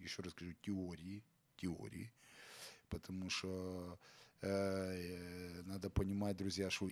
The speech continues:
истина, она универсальна, а не у каждого своя.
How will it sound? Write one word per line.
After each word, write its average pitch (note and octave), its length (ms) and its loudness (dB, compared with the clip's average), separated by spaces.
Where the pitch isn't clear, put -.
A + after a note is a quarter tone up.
истина, F#2+ 580 4
она F#2+ 340 0
универсальна, F#2+ 1000 2
а F#2+ 240 0
не F#2+ 120 0
у F#2 120 0
каждого F2+ 400 2
своя. E2+ 420 -2